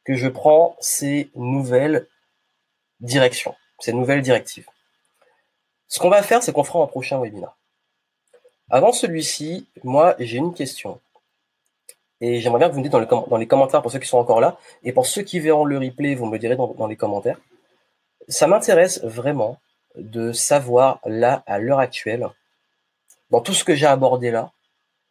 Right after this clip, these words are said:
qu'est-ce qui vous bloque le plus ? Ça peut être plusieurs points. Mais quels sont les points là qui vous empêchent de réussir à faire ce, ce, ce, ce, ce virage, en fait, ce, ce, ce, ce truc ?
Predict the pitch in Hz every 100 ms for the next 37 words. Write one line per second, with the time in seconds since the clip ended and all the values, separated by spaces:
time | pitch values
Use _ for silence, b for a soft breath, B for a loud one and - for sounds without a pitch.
0 | _ _ - 196 - 147 127 123 - 113
1 | - - - _ _ _ _ - - 180
2 | 180 175 160 - - - _ _ _ _
3 | _ 120 151 165 220 165 - 170 180 139
4 | - 120 113 113 127 190 185 170 165 -
5 | - _ _ - 120 120 123 117 - 147
6 | 143 110 - 139 139 - 107 101 98 98
7 | _ _ _ _ _ _ - - - -
8 | - - - 135 123 135 165 180 135 127
9 | 131 - 110 - - - - 110 - 185
10 | 190